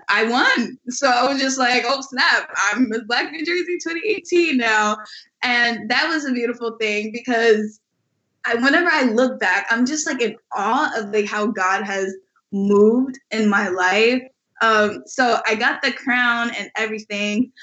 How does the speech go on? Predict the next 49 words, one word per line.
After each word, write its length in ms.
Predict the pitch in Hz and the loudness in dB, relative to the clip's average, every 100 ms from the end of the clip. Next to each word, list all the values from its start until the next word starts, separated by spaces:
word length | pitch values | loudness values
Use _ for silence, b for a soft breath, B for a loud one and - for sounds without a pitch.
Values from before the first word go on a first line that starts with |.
| B B | B B
Um, 240 | 226 214 208 | -2 0 2
and 100 | 226 | 6
it 40 | |
was 160 | 233 220 | 6 6
also 300 | 220 269 277 | 2 0 -2
around 180 | 226 214 | -2 0
the 100 | 220 | 0
time 260 | 240 214 214 | 0 -2 0
where 120 | 202 | 0
I'm 180 | 202 202 | 0 -4
just 160 | 202 | -4
like, 240 | 202 196 - - | -2 -2 -2 -2
"Okay, 440 | 262 349 247 247 | 0 -2 -2 -2
Tara, 440 | 254 262 247 247 247 | -2 0 2 2 2
what 120 | 285 | 2
else 220 | 359 427 262 | 2 0 0
do 80 | |
you 140 | 254 226 | -2 0
wanna 200 | 220 220 | 2 4
do?" 360 | 214 226 - - _ _ _ | 4 4 2 -8 _ _ _
"Uh, 40 | |
I 340 | 440 453 440 523 | 2 2 2 -4
wanna 200 | 587 587 | -6 -4
go 60 | 571 | -4
to 80 | 554 | 0
grad 240 | 571 571 | -2 -2
school." 420 | - 330 277 240 | -6 -2 0 0
So 180 | 247 294 | -4 -4
I 140 | 262 247 | -2 0
got 220 | 247 277 | 0 -2
into 200 | 339 285 | -4 -8
Syracuse, 920 | - 262 269 269 247 214 202 226 254 B B B - | -2 -2 -2 -2 0 2 2 0 -10 B B B 0
um, 500 | 233 233 220 220 214 - - | 2 4 2 -2 -10 -10 -2
and 280 | 233 226 220 | 0 0 -2
it 60 | |
was, 160 | 247 240 | -2 0
like, 160 | 233 233 | 0 -2
an 120 | 214 | -4
online 480 | 214 214 208 208 214 | -4 -2 0 -2 -2
program. 400 | 196 185 175 247 | -4 -4 -4 -4
So 200 | 202 190 | -4 -2
I 120 | 190 | -2
still 400 | 190 - 208 202 | -4 -2 0 0
was 120 | 190 190 | -2 0
able 240 | 196 190 | 0 -2
to 120 | 196 | -6
be 120 | 214 254 | -2 0
at 120 | 240 | 2
home, 440 | 226 220 220 233 | 0 -2 0 -2